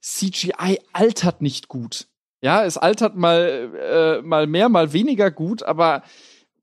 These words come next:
so, man, man sieht schon so Filme, die sehr stark auf C G I setzen, die werden selten wirklich dann zu modernen Klassikern.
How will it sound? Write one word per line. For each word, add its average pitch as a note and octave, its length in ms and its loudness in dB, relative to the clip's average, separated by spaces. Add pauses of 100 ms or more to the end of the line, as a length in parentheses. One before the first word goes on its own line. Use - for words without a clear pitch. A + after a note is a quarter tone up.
(380)
so, F#3+ 560 0
man, F3+ 280 0
man F#3 180 2
sieht F3+ 220 -4
schon A3+ 200 2
so F#3+ 260 0
Filme, A#3+ 360 2
die F#3 220 0
sehr G3+ 240 2
stark G#3 320 -2
auf F3 120 -2
C - 180 -6
G - 220 -4
I G3+ 180 4
setzen, F3 380 0
die D3 160 -2
werden F3+ 300 4
selten E3 460 2
wirklich F#3+ 240 -4
dann E3 180 -2
zu - 140 -2
modernen D3 480 2
Klassikern. A#2+ 800 -4